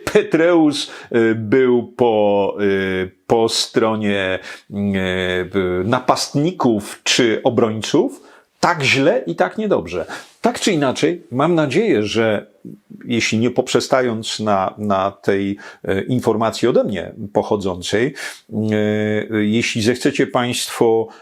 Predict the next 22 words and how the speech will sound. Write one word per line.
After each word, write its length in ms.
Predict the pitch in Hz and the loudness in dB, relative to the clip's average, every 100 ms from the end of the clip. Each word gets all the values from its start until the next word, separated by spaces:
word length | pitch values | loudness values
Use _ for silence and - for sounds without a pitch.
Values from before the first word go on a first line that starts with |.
| _ | _
e, 40 | - 101 101 104 104 104 - | -8 -4 -2 -2 -2 -4 -6
p-, 240 | 101 95 104 | -6 -6 -2
poddać 720 | 127 107 113 110 - - _ - | -2 2 2 0 -6 -10 _ -4
także 260 | - 131 131 | 0 2 2
i 60 | 135 | 0
ten 200 | 185 123 | 0 0
wątek 500 | 117 98 76 73 - | -2 -2 -6 -8 -8
jakiejś 640 | 101 98 - 98 85 - - | -4 -4 -2 -4 -4 -8 -6
drobnej 380 | 87 113 104 104 | -2 0 0 -2
kwerendzie 420 | - 107 104 101 | 0 2 0 -2
internetowej, 680 | 98 98 92 90 82 82 120 - - - | -2 -2 -4 -4 -2 0 -2 -6 -18 -8
no 100 | 107 | -4
to 300 | - 139 - - 113 - - - | 0 0 -2 -12 -14 -14 -16 -6
zgodzicie 460 | 107 127 175 202 - | -2 -2 -2 -4 -2
się 140 | 104 | -2
chyba 200 | 104 95 | -2 -4
ze 120 | 92 | -6
mną, 180 | 101 113 | -6 -4
że 100 | 101 | -2
generał 340 | 101 107 110 | -2 0 -2
Petreusz 420 | 107 107 98 101 - | 0 -2 -2 -4 -2
powinien, 480 | 104 92 104 110 | -2 -2 -2 -4